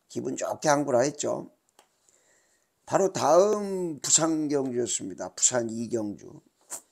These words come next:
구 번 마 해랑영웅, 에, 이은영 마주님 마필이었죠. 제가 이은영 마주님 마필은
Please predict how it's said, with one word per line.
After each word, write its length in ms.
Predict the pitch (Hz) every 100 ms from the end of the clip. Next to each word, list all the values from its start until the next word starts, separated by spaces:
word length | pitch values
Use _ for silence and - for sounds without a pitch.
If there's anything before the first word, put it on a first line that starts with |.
| _ _ _ _ - - 117
구 180 | - 123
번 300 | 147 156 165
마 260 | 170 170 - _ _ - -
해랑영웅, 920 | 170 190 190 185 170 156 156 110 90 - _ _ _ _ _ _ -
에, 280 | 73 80 62
이은영 580 | 87 127 175 185 190 175
마주님 480 | 165 160 147 147
마필이었죠. 1120 | 143 131 127 - - 139 123 120 - 147 - - _ _ _ _ _ _ _ _ _ _ _ -
제가 260 | 143 156
이은영 500 | 131 143 180 185 180
마주님 600 | 170 156 156 151 156 151
마필은 760 | 139 131 - 135 143 170 180